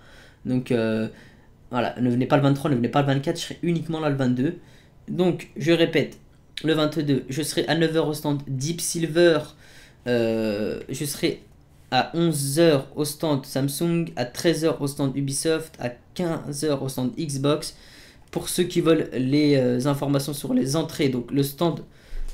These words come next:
euh, du coup, je vais donner toutes les infos. Donc le stand pub G, c'est Hall neuf, porte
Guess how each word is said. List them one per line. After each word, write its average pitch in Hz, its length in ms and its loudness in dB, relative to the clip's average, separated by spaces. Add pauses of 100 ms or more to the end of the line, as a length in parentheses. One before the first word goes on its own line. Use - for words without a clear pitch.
(220)
euh, 113 1300 0
du 143 160 -2
coup, 147 220 -2
je 139 120 -4
vais 160 80 6
donner 180 200 4
toutes - 160 -4
les 165 100 4
infos. 160 240 0
Donc 120 160 -2
le 147 80 2
stand 175 360 0 (320)
pub 170 160 -2
G, 143 220 2
c'est - 340 -2
Hall 175 220 8
neuf, 175 380 2 (680)
porte - 540 0